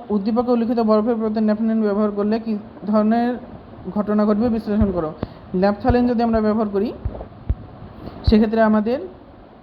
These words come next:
কঠিন থেকে সরাসরি বাষ্পে পরিণত হবে, অর্থাৎ একটাই লাইন হবে, শুধু এইভাবে যাবে, ও থেকে এ পর্যন্ত যাবে, এ, এ থেকে বি পর্যন্ত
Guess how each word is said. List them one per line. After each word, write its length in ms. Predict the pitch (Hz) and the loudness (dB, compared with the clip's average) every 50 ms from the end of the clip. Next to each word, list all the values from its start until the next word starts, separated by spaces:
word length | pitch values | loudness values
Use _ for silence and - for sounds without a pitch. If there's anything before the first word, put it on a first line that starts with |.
| - - - - - - - - - - | -20 -20 -20 -20 -20 -20 -20 -16 0 2
কঠিন 300 | 233 220 269 262 247 233 | 4 4 6 4 4 4
থেকে 220 | 277 247 247 269 320 - - - - - - - - - | 2 0 0 0 0 -2 -6 -12 -18 -20 -20 -20 -8 0
সরাসরি 520 | 262 247 233 240 240 254 262 254 285 359 440 - - - 220 | 2 4 4 4 4 2 0 -2 -2 -4 -6 -10 -14 -8 -6
বাষ্পে 220 | 202 214 208 226 | -6 -4 -4 -4
পরিণত 280 | 214 214 208 202 190 196 | -4 -2 -2 -2 -2 -2
হবে, 160 | 208 190 185 185 | -2 0 0 0
অর্থাৎ 220 | 190 - 240 247 254 - - - - | 0 0 -2 -2 -2 -4 -10 -4 0
একটাই 520 | 196 226 226 - - - - 262 254 262 262 254 233 | 2 2 2 0 -8 -6 -2 0 2 2 2 4 4
লাইন 180 | 220 214 214 | 4 4 2
হবে, 240 | 226 226 196 196 214 302 - - - - - - - - - - | 2 0 0 -2 -2 -6 -8 -12 -18 -20 -20 -20 -20 -20 -8 -4
শুধু 140 | 220 226 226 - - - - - - - - | -4 -4 -4 -6 -10 -16 -20 -20 -20 -4 0
এইভাবে 500 | 196 196 214 220 226 240 226 226 226 214 - - - - 185 180 | 2 2 4 4 2 2 2 0 0 -2 -4 -10 -12 -12 -2 2
যাবে, 400 | 202 196 202 196 220 247 285 381 - - - - - - - - - - - - - - - - - - - - - - - - - - - - - - | 2 2 2 2 0 -2 -4 -6 -8 -12 -16 -18 -18 -18 -18 -18 -18 -18 -18 -20 -20 -20 -20 -20 -20 -20 -18 -18 -16 -16 -16 -16 -16 -16 -14 -14 2 6
ও 160 | 208 220 233 | 6 6 6
থেকে 340 | 226 269 247 226 254 240 - - | 6 2 0 0 0 -2 0 2
এ 120 | 214 220 220 226 | 0 0 2 2
পর্যন্ত 340 | 226 220 208 226 226 220 | 0 0 0 0 0 2
যাবে, 340 | 226 220 226 226 226 233 277 349 466 359 - - - - - - - - - - - - - - - - | 2 2 4 2 2 2 0 -2 -4 -8 -14 -20 -20 -20 -20 -20 -20 -20 -20 -20 -20 -20 -20 -20 -14 -6
এ, 100 | 381 403 208 208 - - - - - - - - | -2 -2 -2 -2 -4 -12 -16 -16 -16 -18 -12 0
এ 100 | - 214 | 2 2
থেকে 240 | 208 214 277 226 247 | 4 4 2 2 2
বি 160 | 214 220 233 | 2 2 2
পর্যন্ত 300 | 214 226 226 214 226 226 | 2 0 0 0 0 0